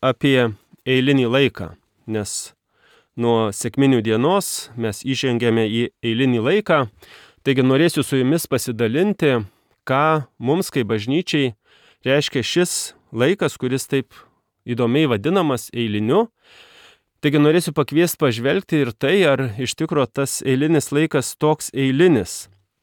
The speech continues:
Apaštalas Paulius pirmam laiške Timotiejui, savo geram bičiuliui, parašo tokius žodžius,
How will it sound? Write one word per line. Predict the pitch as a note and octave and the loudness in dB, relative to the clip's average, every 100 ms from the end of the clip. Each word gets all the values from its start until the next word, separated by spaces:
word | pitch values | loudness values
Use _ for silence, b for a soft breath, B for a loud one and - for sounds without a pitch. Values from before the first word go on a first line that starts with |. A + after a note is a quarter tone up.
| _ _ - | _ _ -4
Apaštalas | - A3 - F3 - | 2 0 2 0 0
Paulius | - G3 A#3 F#3+ C3+ - - | 0 2 4 2 0 -4 -4
pirmam | C#3+ D#3 F3 E3 | 0 2 2 2
laiške | C#3 - - E3 | 0 -2 -4 -2
Timotiejui, | E3+ C#3+ B2 - G3 G3 F3 C#3+ | 2 2 0 0 4 6 4 2
savo | - A#2+ A#2+ G#2+ - | -2 0 0 -2 -6
geram | B2+ B2+ C3+ C3 | -4 0 0 0
bičiuliui, | - F#3+ F#3+ D#3 | -2 0 2 2
parašo | D3 C#3 D3+ - C#3 | 2 2 0 0 -4
tokius | C3 - D3 | -4 -4 -2
žodžius, | C3+ A#2+ D3+ G#2+ | -2 0 0 -2